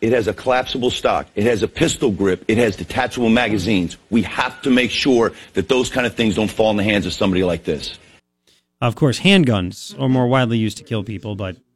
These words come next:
Speaker 2: that's just, those are just facts. Those are just facts. So there you go. You have, uh, you have that guy.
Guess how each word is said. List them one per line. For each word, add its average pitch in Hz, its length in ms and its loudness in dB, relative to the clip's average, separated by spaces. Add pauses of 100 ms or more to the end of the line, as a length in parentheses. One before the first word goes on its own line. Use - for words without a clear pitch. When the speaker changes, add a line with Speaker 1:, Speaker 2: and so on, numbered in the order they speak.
Speaker 2:
that's 104 200 -8
just, 101 200 -16 (880)
those 127 160 2
are - 20 0
just 117 240 -4
facts. - 880 0
Those 147 220 2
are 120 80 0
just 175 480 0
facts. 139 460 0
So 156 160 -2
there 190 120 4
you 151 140 4
go. 117 160 2
You 127 160 0
have, 139 260 0
uh, 143 80 2
you 135 160 0
have 139 140 2
that 139 240 0
guy. 107 320 -10